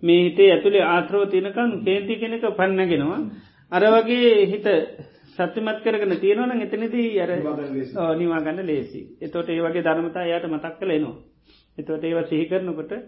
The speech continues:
Speaker 1: අර කේන්ති කියන එක හිතේ අයින් වෙලා යනවා.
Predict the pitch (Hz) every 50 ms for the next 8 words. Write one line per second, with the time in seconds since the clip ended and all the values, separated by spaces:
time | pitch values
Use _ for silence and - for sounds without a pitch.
0 | - _ _ _ _ - - - - 170 170 170 175 170 170 160 156 170 156 151
1 | 165 156 160 151 180 151 165 - - 196 240 - - _ _ _ _ _ - 160
2 | 165 156 151 151 147 147 143 139 127 131 - - -